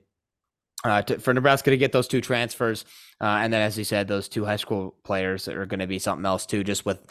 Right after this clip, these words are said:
John Cook's recruiting talent and all that kind of <laughs> stuff. If we, as we've seen with this team of freshmen,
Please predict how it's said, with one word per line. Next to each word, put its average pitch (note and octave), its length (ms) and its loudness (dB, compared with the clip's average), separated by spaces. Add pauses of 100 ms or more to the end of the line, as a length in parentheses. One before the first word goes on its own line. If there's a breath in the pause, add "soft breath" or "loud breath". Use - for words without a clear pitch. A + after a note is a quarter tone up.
(500 loud breath)
John A#2 180 4
Cook's A#2 240 2
recruiting G#2+ 400 2
talent G#2+ 440 2
and G#2+ 100 -4
all G2 120 0
that G2 120 -4
kind B2+ 100 2
of A#2+ 80 2
<laughs> - 0 -
stuff. C#3 200 2
If A2+ 120 -4
we, B2 160 0
as C3 180 0
we've C3 180 2
seen C#3+ 320 6
with C3 100 2
this B2 160 -4
team E3+ 260 4
of A2+ 160 -2 (160 loud breath)
freshmen, C3+ 600 2